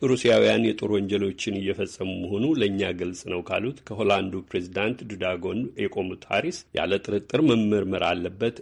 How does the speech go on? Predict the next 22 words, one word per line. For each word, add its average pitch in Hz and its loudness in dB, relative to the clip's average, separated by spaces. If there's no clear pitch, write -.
እናም 120 0
ሁላችንም 117 -2
ልንመለከተው 98 0
ይገባል» 85 -6
ብለዋል። 82 -4
ሃሪስ 131 4
በመግለጫቸው 113 0
ወቅት - -2
ሩሲያ 120 0
በዩክሬን 101 -2
ላይ 95 0
ባካሄደችው 95 -4
ፍትሐዊ 101 0
ያልሆነ 98 2
ባሉት 92 -2
ወረራ 101 -2
የተጎዱ 101 -4
ንጹሐን 95 -2
ዜጎችን 92 -6
ለመደገፍ 90 -6
አገራቸው 104 2
የምትሰጠውን 95 -2